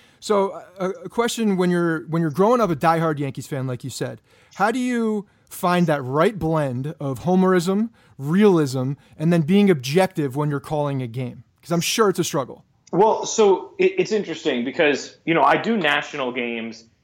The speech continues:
Speaker 2: as well when it comes to basketball, right? Um, so I do a lot of N B A for E S P N. So, um, and then I do W N B A for E S P N. So I'm constantly, uh,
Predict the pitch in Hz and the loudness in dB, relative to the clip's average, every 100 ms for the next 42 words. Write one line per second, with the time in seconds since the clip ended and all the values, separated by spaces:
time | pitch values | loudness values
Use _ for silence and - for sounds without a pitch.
0 | _ 123 117 110 127 120 113 107 113 135 | _ -4 -4 -2 2 2 2 -2 -8 -8
1 | 113 - 107 107 101 - 101 85 78 95 | -10 -10 -4 -4 -4 -10 -12 -12 -10 -4
2 | 110 139 - _ _ 131 120 110 110 - | -2 -2 -6 _ _ -2 0 0 -4 -10
3 | - 151 131 120 120 127 123 139 127 123 | -2 2 2 2 0 -2 -2 0 2 2
4 | 120 131 139 123 113 113 107 117 110 110 | 0 -2 -6 -4 -2 -2 -4 -4 -2 -4
5 | - 113 107 95 92 127 110 101 _ _ | -6 -8 -8 -8 -6 -2 0 -2 _ _
6 | _ 113 107 104 117 120 113 113 120 170 | _ 2 2 2 -2 -2 -4 -4 0 0
7 | 135 117 107 110 107 101 113 104 101 - | 0 -4 -2 -2 -2 -2 -4 -4 -4 -8
8 | 104 98 - 131 117 117 - 151 160 - | -8 -10 -4 0 2 0 -4 -4 -4 -6
9 | 123 123 113 107 - _ _ _ _ - | -6 -2 0 -2 -6 _ _ _ _ -6
10 | 120 113 104 98 | 0 2 2 0